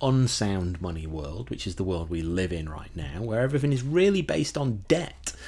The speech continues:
So is debt gonna come to the rescue? No, it's gonna come to the not quite rescue, more to the fucking shit up in the long term for short-term pain relief. So the way it works in the debt-based world is, instead of just having the economic calculation to make and this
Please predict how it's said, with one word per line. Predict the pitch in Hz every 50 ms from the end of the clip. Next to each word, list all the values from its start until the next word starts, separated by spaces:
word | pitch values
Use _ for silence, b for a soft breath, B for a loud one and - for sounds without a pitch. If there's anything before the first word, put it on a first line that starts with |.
| B B B B
So | - 120
is | 110
debt | 104 107 104 143 151 - -
gonna | 147 143 139 135
come | - - 139 143 131
to | -
the | 127 131
rescue? | 131 139 147 143 - - - 160 156 151
No, | 147 151 160 170 165 135 101
it's | 92 85 - - -
gonna | - - 113 113
come | 113 - 117 117 113
to | - 117
the | 110 104
not | 117 127 135 139 - - -
quite | - 139 135 123 123 123 -
rescue, | 110 110 107 107 - - - - 107 107
more | 107 107 110 117 113 107
to | - 113
the | 101 101
fucking | - - 113 - - 104 98
shit | 95 - - 104 - -
up | 107 95 - -
in | 92 87
the | 90 95
long | 117 127 135 135 127
term | 104 - 104 95 90 90 - B B B B
for | B - 240 214
short-term | - - - 107 90 87 - - - - 85 82 78 78
pain | 76 - 110 120 110 104
relief. | 90 82 78 76 - - - - - - - B B B B B B B B B B B B B B -
So | - - 139 139 139 160 - -
the | 135 123 147
way | 147 160 185 220 240
it | 202 143 120
works | 117 117 117 113 110 - - - - - - - -
in | 104 85
the | 160 160 - - - -
debt-based | 170 190 - - - 101 98 - - - - - - -
world | - - - - - - - -
is, | 92 -
instead | 139 127 113 - - - 185 208
of | 202 143 110
just | 104 104 113 139 131 - - - -
having | - - 117 110 98 107 98 95
the | 90 90 92 98
economic | 95 - - 98 95 92 85 90 - - -
calculation | - - 87 85 - - 87 87 143 170 190 - - 110 92 90
to | - 82
make | 80 76 78 87 - -
and | -
this | - - -